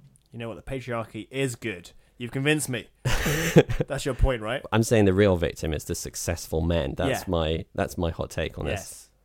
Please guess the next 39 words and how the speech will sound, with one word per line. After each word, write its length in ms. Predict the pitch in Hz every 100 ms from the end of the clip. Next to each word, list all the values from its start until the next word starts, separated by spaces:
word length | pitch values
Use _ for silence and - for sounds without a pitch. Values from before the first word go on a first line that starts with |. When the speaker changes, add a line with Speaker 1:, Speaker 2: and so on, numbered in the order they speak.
| _ _ _ _ _ _ _ _ _ _ -
Speaker 1:
Apparently, 520 | - 143 143 127 110
he 40 |
had 300 | 113 110 98 -
a 380 | 104 101 98 - _ _ _
tattoo 420 | - 107 - 113
on 60 | 104
his 140 | 101
finger 340 | - 110 107 95
which 140 | -
said 160 | 92 95
Slim 420 | - 113 113 104
on 120 | 92
it, 200 | 80 - _ _
which 140 | - 104
was 100 | 101
a 40 |
reference 420 | 104 104 - 98 -
to 160 | 101
Amber 280 | 107 107 98
Heard, 460 | 95 107 90 85 - _
a 60 | 98
nickname 360 | 107 113 107 107
he 60 |
had 220 | 101 110 117
for 80 | 110
her, 240 | 120 131 - _ _
and 140 | - 107
he's 140 | 110
changed 400 | - 120 113 -
it 100 | -
to 100 | -
Scum. 480 | - - 110 98 78 - _ _ _ - _ _ _ - -
Speaker 2:
And 320 | 90 87 90
who's 160 | 101 -
that 100 | 113
a 40 |
reference 380 | 87 - - -
to? 260 | - - - - -
Speaker 1:
<laughs> 0 | -